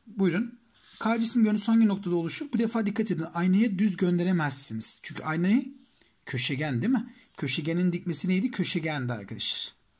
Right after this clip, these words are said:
O zaman bir buçuk uzaklıkta ve bir buçuk uzaklıkta olacak şekilde gidiyorum.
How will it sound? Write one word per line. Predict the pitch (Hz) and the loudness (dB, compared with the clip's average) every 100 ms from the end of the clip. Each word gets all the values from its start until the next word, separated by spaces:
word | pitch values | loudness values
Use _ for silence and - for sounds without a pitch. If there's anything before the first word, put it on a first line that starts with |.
| _ _ _ _ - | _ _ _ _ -8
O | 143 | -6
zaman | 151 175 202 160 | -4 -4 -2 -2
bir | 233 | 0
buçuk | 180 - - | -2 -4 -6
uzaklıkta | 147 127 143 123 - 220 311 - 165 | -6 -6 -8 -8 -6 -6 -6 -12 -8
ve | 175 | -4
bir | 175 175 | -2 -4
buçuk | - - | -6 -8
uzaklıkta | 139 147 135 123 | -8 -8 -10 -6
olacak | 143 143 135 | -6 -4 -4
şekilde | 135 135 123 | -4 -4 -4
gidiyorum. | 123 127 147 147 247 | -2 -2 -2 -2 -4